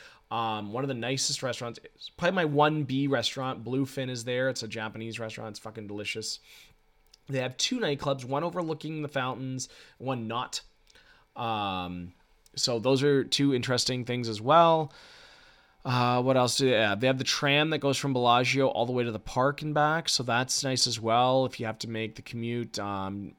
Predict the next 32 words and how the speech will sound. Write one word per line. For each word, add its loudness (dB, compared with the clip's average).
day 0
or -2
night. -2
Um, -2
also 8
poker 0
as 0
well. 4
They -4
have, -4
again, -4
one -4
of -6
the -4
bigger -4
and -2
more -4
famous -4
rooms -4
in -6
Vegas, 2
um, 0
with -6
a -8
wider 0
variety 0
of -4
games, -2
wider 0
variety -2
of -8
limits. -2